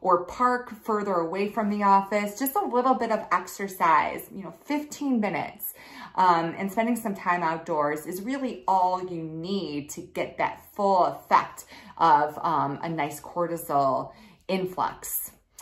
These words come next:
Also, what I recommend that the wolves do is that they stay away from late night snacking, because that's going to pack on the pounds.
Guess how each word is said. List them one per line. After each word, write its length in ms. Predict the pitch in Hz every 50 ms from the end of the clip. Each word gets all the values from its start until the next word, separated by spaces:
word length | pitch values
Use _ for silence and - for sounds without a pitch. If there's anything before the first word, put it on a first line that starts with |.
| - - - - - _ -
Also, 360 | - 269 311 349 370 - 370 320
what 200 | 226 214 202 196
I 100 | 180 175
recommend 720 | 170 160 156 156 - 170 160 165 151 151 151 151 151 151
that 180 | 151 151 -
the 80 | 175 160
wolves 520 | 156 156 147 - 156 156 - - - -
do 400 | - 143 - 143 151 190 226 - -
is 200 | 175 175 175 -
that 200 | - 175 170 170
they 120 | - 175 180
stay 520 | 175 - - - - 202 208 226 254 254 -
away 340 | 214 196 196 190 190 185 185
from 320 | 185 - 185 175 170 165 -
late 240 | 156 160 - - -
night 300 | 180 170 156 143 143 -
snacking, 840 | - - - - 170 165 170 175 175 175 - - - - 190 196 - - - - - -
because 300 | - 190 185 190 180 185 185
that's 380 | 190 180 175 180 175 - - -
going 320 | - 180 170 160 156 160
to 200 | 156 - - 180
pack 340 | 180 - - - - - -
on 160 | 151 147 143
the 80 | 147 147
pounds. 800 | - - - 226 226 202 160 143 - 90 - 175 - - - -